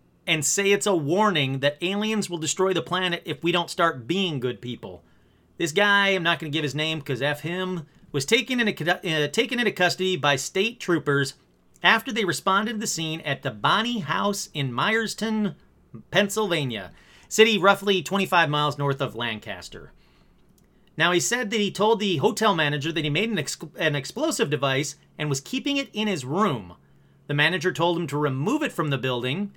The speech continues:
so this guy placed it next to the dumpster outside the hotel. A state police bomb squad disabled the package and no one was injured in the incident.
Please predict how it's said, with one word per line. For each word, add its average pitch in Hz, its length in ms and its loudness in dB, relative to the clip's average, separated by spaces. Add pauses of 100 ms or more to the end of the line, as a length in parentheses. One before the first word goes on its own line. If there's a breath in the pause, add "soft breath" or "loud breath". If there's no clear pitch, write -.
so - 160 -2
this 170 160 0
guy 180 380 2 (160)
placed 202 340 0
it 185 140 0
next 139 340 -2
to 269 80 -6
the 220 100 -2
dumpster 160 560 0
outside 185 540 2
the 175 80 0
hotel. 123 600 -4 (640 soft breath)
A 151 140 0
state 233 460 -2
police 208 380 0
bomb 196 460 2
squad 151 340 2
disabled 147 400 2
the 151 60 -4
package 147 400 0
and 143 100 -2
no 196 140 0
one 247 160 -4
was 220 160 -4
injured 233 280 -4
in 208 120 -2
the 233 100 -2
incident. 139 560 -6